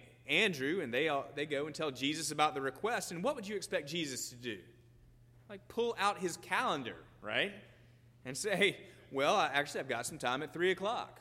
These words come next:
or I'm booked till Thursday, or I've got an appointment on Friday. I might see if I can move that one." Um,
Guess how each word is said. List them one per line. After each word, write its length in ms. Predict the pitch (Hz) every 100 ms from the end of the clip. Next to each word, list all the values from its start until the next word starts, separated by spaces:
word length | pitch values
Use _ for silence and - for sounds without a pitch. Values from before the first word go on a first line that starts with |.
| -
or 240 | 127 127
I'm 160 | 135 147
booked 300 | 135 165 170
till 300 | 175 180 180
Thursday, 360 | - 214 202 143
or 200 | 143 - -
I've 160 | 143 156
got 160 | 190 208
an 60 |
appointment 480 | 208 - 214 202 208
on 100 | 202
Friday. 400 | 208 214 220 143
I 60 | 139
might 240 | 156 165
see 100 | 185
if 80 | 175
I 80 | 165
can 160 | 160
move 200 | 180 175
that 240 | 170 196 127
one." 220 | 120 123 143
Um, 340 | 170 160 143